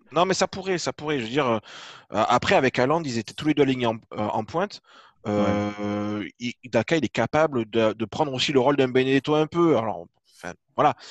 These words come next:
Speaker 1: il est capable, euh, il, il peut tout faire, en fait, je trouve, ce mec. Voilà, il peut, il peut tout faire. Donc, c'est vrai que
Speaker 2: Bon.
Speaker 1: parmi tous les
Speaker 2: Après
Speaker 1: joueurs qui sont un peu potentiels, gros potentiel et tout, et qui sont encore accessibles,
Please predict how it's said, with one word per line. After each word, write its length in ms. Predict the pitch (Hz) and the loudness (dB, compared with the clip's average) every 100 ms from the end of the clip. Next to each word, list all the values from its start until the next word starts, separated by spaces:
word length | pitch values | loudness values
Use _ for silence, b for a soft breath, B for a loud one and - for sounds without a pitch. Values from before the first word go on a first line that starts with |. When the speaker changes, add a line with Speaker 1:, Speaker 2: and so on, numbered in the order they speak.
| B | B
Speaker 1:
il 100 | 123 | -2
est 40 | 135 | 2
capable, 500 | 147 - 160 160 139 | 2 4 2 4 4
euh, 300 | 123 123 113 B B B B _ - | 6 4 2 B B B B _ -16
il, 100 | 160 | -6
il 100 | 180 | -2
peut 120 | 285 | 0
tout 140 | - 220 | 0 0
faire, 200 | 151 113 | 0 0
en 60 | |
fait, 120 | 107 110 | -2 -8
je 60 | |
trouve, 140 | - 107 | -8 -12
ce 80 | 98 | -12
mec. 140 | 95 - | -14 -16
Voilà, 140 | - 98 | -16 -14
il 100 | 113 | -8
peut, 260 | 147 147 143 | -2 0 0
il 60 | |
peut 120 | - 185 | -2 -10
tout 120 | 143 | -10
faire. 260 | - 117 101 | -6 -4 -4
Donc, 160 | 110 - | -10 -8
c'est 160 | 117 | -2
vrai 140 | 110 - | 0 -2
que 140 | - | -2
Speaker 2:
Bon. 180 | 101 98 b b b b b _ _ - | 0 0 b b b b b _ _ 0
Speaker 1:
parmi 240 | 135 160 | 2 2
tous 160 | - 220 | 0 2
les 60 | 190 | 2
Speaker 2:
Après 60 | |
Speaker 1:
joueurs 360 | 151 175 185 - | 4 4 4 2
qui 140 | 139 | -8
sont 140 | - 151 | -2 0
un 100 | 143 | 0
peu 320 | - 160 151 | 0 0 0
potentiels, 760 | - 151 147 143 - 151 139 127 | 0 -2 -2 0 4 4 6 2
gros 180 | 127 160 | 2 -2
potentiel 560 | 151 151 139 - 143 | 0 0 0 0 0
et 80 | 139 | 0
tout, 320 | - 175 180 139 | -4 -8 -4 -4
et 40 | |
qui 180 | - 120 | -4 -6
sont 120 | 147 | 0
encore 420 | 143 151 - 180 | 0 0 0 2
accessibles, 560 | 147 - 131 - 196 | 2 -2 -8 -8 -10